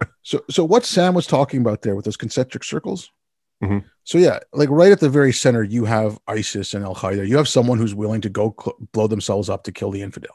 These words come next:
Speaker 1: right? That's
Speaker 2: Yeah.
Speaker 1: a small, small group. Outside of that, you have people who are, who will believe that it's right, who will, you know, support them, give them money, hide them, but they won't go do it.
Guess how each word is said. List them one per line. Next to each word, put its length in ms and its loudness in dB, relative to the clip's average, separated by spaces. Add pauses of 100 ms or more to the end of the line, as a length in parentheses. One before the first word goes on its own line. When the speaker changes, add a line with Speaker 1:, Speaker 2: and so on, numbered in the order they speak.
(140)
Speaker 1:
right? 100 -12
That's 200 0
Speaker 2:
Yeah. 60 8
Speaker 1:
a 100 4
small, 340 -2
small 200 -6
group. 280 -18 (640)
Outside 400 6
of 80 8
that, 220 6 (1080)
you 140 6
have 120 4
people 300 0
who 220 0
are, 340 -2
who 80 -4
will 100 -4
believe 400 2
that 120 4
it's 160 -2
right, 260 4
who 140 -8
will, 180 -8 (100)
you 60 -4
know, 60 -2
support 460 0
them, 140 2
give 180 -4
them 100 0
money, 500 4 (180)
hide 400 0
them, 140 0
but 120 -4
they 100 4
won't 200 4
go 140 0
do 260 0
it. 100 -2